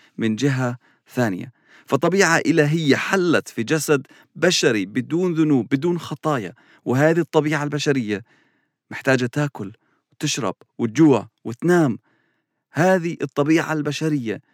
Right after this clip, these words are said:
هي الطبيعة اللي محتاجة لهذه الأمور واللي بتصنعها كمان. في حياة المسيح بنشوف، لما بنقرأ في الكتاب المقدس، في الأناجيل، بنشوف إنه المسيح عنده هاي الطبيعتين وبيعيش هاي الطبيعتين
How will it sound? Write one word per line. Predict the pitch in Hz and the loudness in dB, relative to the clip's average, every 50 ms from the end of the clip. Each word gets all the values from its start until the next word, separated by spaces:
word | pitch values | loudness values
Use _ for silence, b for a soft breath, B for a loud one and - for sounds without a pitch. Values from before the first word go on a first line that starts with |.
| _ _ _ _ _ _ _ _ | _ _ _ _ _ _ _ _
هي | - 131 147 147 147 | -2 0 2 2 2
الطبيعة | 135 - - 139 127 147 160 156 135 117 107 95 - b b b b b b - | 0 -2 -4 -6 -4 -2 0 0 -2 -2 -4 -8 -8 b b b b b b -2
اللي | 131 143 139 | 0 0 2
محتاجة | 131 131 - - - - 202 202 190 170 135 107 87 90 b b b b b b b | 0 0 -2 -6 -6 -2 2 2 2 2 0 -2 -6 -10 b b b b b b b
لهذه | - 123 120 123 131 139 143 143 131 143 - - | -4 -2 -2 0 2 2 2 2 2 0 0 -2
الأمور | - - 147 151 156 143 135 123 120 | -2 0 0 2 4 4 2 2 2
واللي | 127 165 175 165 156 | 0 0 0 0 -2
بتصنعها | - 160 147 - - 160 175 170 160 147 131 117 98 92 - b b b b b b b _ | -4 -6 -10 -6 -4 -2 0 0 0 0 -2 -4 -6 -6 -8 b b b b b b b _
كمان. | - 127 117 110 104 95 - - b b b b b b b b | -6 -4 -2 -2 -4 -4 -8 -12 b b b b b b b b
في | - 139 | -10 -6
حياة | 131 170 190 202 190 | -2 0 0 2 2
المسيح | 202 175 160 165 147 - 170 170 - | 2 2 2 0 -2 -2 -4 -6 -6
بنشوف، | - 151 156 151 135 - 160 123 - | -4 -4 -4 -2 -2 -2 -2 -2 -2
لما | 107 110 110 110 | -4 -6 -4 -4
بنقرأ | 110 131 156 - - 143 - - | -2 -4 -4 -2 -4 -6 -6 -8
في | - | -10
الكتاب | - - - 127 147 151 147 143 | -12 -12 -10 -6 -4 -4 -4 -2
المقدس، | 135 127 127 - - 165 147 143 120 110 107 - - b b b b b | -2 -4 -4 -4 -4 -6 -4 -2 -4 -4 -4 -6 -10 b b b b b
في | - - | -10 -10
الأناجيل، | - - - 127 120 117 120 156 160 156 | -8 -4 -2 -2 -2 -2 0 -2 -2 -2
بنشوف | 135 135 127 127 175 175 156 170 - | -2 -2 -4 -2 -2 -2 -2 -4 -4
إنه | - 123 113 110 113 113 b b b b b _ | -6 -4 -4 -4 -6 -8 b b b b b _
المسيح | 139 147 147 147 139 - 185 165 123 131 143 143 151 | 0 2 2 2 0 -2 -4 -4 -4 -6 -6 -4 -2
عنده | 165 185 180 165 139 127 123 117 - - - | -2 -2 0 0 0 0 0 0 -2 -6 -10
هاي | - 120 131 143 147 147 143 - - | -10 -6 -4 -2 0 0 0 -2 -4
الطبيعتين | 131 - _ - 131 123 127 113 113 - - 139 127 120 | -6 -6 _ -8 -6 -4 -6 -6 -6 -6 -4 -2 -2 -2
وبيعيش | 120 117 135 127 131 160 190 185 165 - - | -2 -2 -2 -2 -2 -4 -6 -6 -8 -6 -4
هاي | 139 135 139 | -4 -2 -2
الطبيعتين | 127 123 _ - 131 120 113 104 - - 151 135 117 110 | -2 -4 _ -6 -6 -4 -4 -6 -6 -4 -4 -4 -4 -6